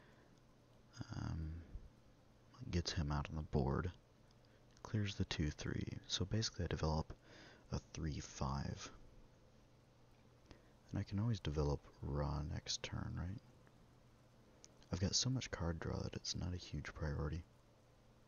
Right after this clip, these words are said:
But that also clears, just doesn't leave me with a board.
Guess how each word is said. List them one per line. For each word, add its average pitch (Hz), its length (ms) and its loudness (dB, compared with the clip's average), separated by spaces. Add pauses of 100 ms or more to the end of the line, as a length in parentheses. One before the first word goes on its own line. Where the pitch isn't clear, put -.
(2000)
But - 180 2
that 107 100 4 (200)
also 90 360 2
clears, 73 920 -2 (340)
just - 280 -4
doesn't 85 260 -2
leave 71 120 0
me 73 120 0
with - 140 -4
a - 200 -4
board. - 300 -2